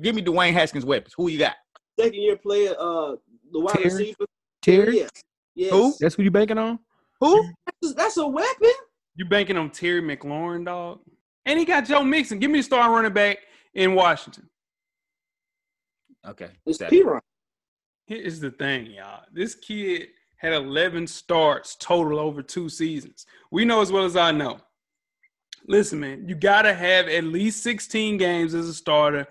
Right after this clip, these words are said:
Speaker 4: before you pull the plug on a kid that you drafted in the first round. That's it. He's in a brand new system with no offseason. And with that said system, you got a young offensive line with limited weapons, no weapons.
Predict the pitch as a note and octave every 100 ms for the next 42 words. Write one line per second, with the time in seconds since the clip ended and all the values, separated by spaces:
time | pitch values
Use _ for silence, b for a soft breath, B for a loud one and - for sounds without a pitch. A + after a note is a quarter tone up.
0 | b b D3 - F#3 F3 F3 F3 E3 D#3
1 | E3 D#3+ D#3 - D#3+ D3 C#3 - G3+ E3
2 | D3+ G3+ G#3+ D#3+ D3 E3 E3 D3+ D3+ C#3+
3 | D3 D3 C#3 C#3+ C3+ C3+ _ _ - F3+
4 | C#4 G3+ - b b F3 E3 C#3+ B2+ D#3
5 | A3 B3 B3 A#3+ - E3 D#3 - F#3 b
6 | b D3+ C3+ B2 E3 A#3+ G3 G3 F#3+ -
7 | D#3 C#3 C3+ C#3+ D#3+ _ _ _ - F#3+
8 | B3+ C4 A3 B3+ - A#3 B3 - A#3+ A3+
9 | B3 C4 - G#3 G3 A3 A#3+ A3 G#3+ A#3
10 | A3 G#3+ A3+ G#3+ F#3+ G#3 G#3+ F#3+ G3+ A#3
11 | F3 F#3+ C4+ B3 G#3 F#3+ A3+ A3 D3 G#2+
12 | - - F3 C4 D4+ A#3 F#3+ D#3 -